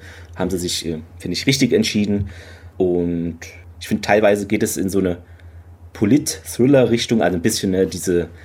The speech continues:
Gegensätze Russland und U S A wird hier reingebracht. Ähm, also mir hat's, äh, sehr gut gefallen.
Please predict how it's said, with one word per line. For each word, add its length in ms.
Gegensätze 640
Russland 480
und 220
U 100
S 160
A 300
wird 160
hier 160
reingebracht. 680
Ähm, 300
also 180
mir 140
hat's, 280
äh, 120
sehr 240
gut 320
gefallen. 680